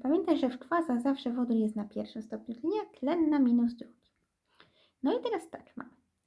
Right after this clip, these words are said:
trzy wodory, czyli trzy razy jeden. Stopień utlenienia arsenu, którego nie znamy, czyli będzie x, plus cztery tleny,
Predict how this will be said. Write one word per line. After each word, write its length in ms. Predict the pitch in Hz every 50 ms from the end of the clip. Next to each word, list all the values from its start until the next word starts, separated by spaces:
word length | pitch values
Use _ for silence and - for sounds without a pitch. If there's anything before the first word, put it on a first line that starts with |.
| _ _
trzy 200 | - - - 453 453 311
wodory, 380 | 262 240 220 226 226 220 214 220
czyli 240 | - - 220 220
trzy 220 | - - - - 381
razy 320 | 349 254 220 214 214 208
jeden. 500 | 208 208 208 202 196 214 226 262 381 - - _ _ _ _ _ _ _ _ _ _ _ _ _ _ _ _ _ _ _ _ _ _ _ _
Stopień 500 | - _ - 453 427 - 294 247 247 262
utlenienia 420 | 254 254 269 254 254 269 262 -
arsenu, 400 | - 226 - - - 277 262 247
którego 340 | 254 - 240 233 233 233 226
nie 120 | 226 220
znamy, 260 | 220 226 220 220 220
czyli 180 | 214 - 220 214
będzie 240 | 214 208 208 214 -
x, 320 | - 208 226 403 - - _ _ _ _ _ _ _ _ _ _ _ _ _
plus 460 | - 220 208 202 254 - - - _ _ _ _ _ _ _ _ _ _
cztery 400 | _ - _ _ 480 539 480 370 - -
tleny, 320 | 220 208 202 208 214 214